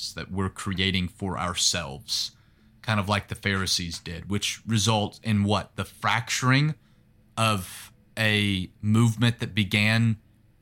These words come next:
as a unity movement, uh, the, and the ultimate dying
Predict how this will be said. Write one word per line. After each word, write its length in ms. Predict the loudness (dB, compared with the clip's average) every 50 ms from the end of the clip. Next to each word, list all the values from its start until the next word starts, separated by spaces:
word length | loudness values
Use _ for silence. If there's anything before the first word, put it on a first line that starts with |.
| _
as 160 | -2 0 2 2
a 40 |
unity 400 | 2 4 4 4 4 4 4 2
movement, 540 | 2 0 -2 -4 -4 -6 -6 -6 -6 -8 -10 -16 _ _ _ _ _ _ _ _ _ _ _ -6
uh, 100 | -4 -4
the, 460 | -2 0 0 0 0 0 -2 -6 -8 -4 0
and 180 | 2 2 2
the 220 | 2 2 0 -2 -6 -12 _ _ _ _ 0
ultimate 680 | 2 2 2 4 6 6 6 6 4 0 -6 -8 -4
dying 800 | -2 0 2 2 4 4 4 4 4 2 2 0 0 -2 -4 -6